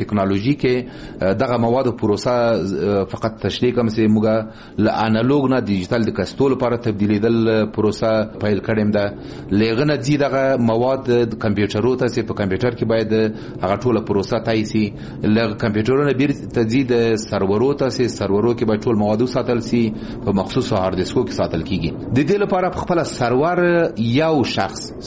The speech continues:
موږ تعیین کړی ده، هغه اجازه د سرور، اتاق ته د تګ اجازه لري.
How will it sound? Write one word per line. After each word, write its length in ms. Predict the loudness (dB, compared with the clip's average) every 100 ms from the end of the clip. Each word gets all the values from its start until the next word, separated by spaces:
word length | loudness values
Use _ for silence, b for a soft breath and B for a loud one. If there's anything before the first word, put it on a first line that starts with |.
| -4 0
موږ 360 | 2 2 2 2 0 B B -6
تعیین 220 | -2 -2 0
کړی 260 | 0 0 2
ده، 80 | 0
هغه 120 | 2 0
اجازه 340 | 2 0 0 2
د 140 | 0 0
سرور، 380 | 0 0 0 0 0 0 0 0 0 0
اتاق 360 | 0 -2 -2 -2
ته 60 |
د 160 | -2 0
تګ 140 | 0 0
اجازه 220 | 0 0
لري. 240 | -2 -2